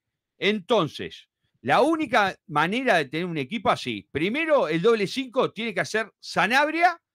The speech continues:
y Oliva. Es el único que tiene marca, porque tenemos ochocientos mil volantes y todos son flojitos, ¿ah? A mi manera de ver las cosas,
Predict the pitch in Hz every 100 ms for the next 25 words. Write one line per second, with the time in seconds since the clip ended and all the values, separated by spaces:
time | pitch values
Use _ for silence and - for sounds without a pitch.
0 | _ 190 208 202 277 285 165 107 - 226
1 | 247 240 254 330 277 254 202 180 240 175
2 | 226 190 135 110 120 135 202 202 131 -
3 | _ - 127 - 127 - 190 170 185 233
4 | 320 285 247 214 180 208 208 _ _ 156
5 | 170 - 320 302 - 285 285 - 190 202
6 | - 240 156 107 85 _ _ _ _ -
7 | 151 262 214 _ 110 135 196 277 240 190
8 | 170 170 151 139 139 127 - 214 208 208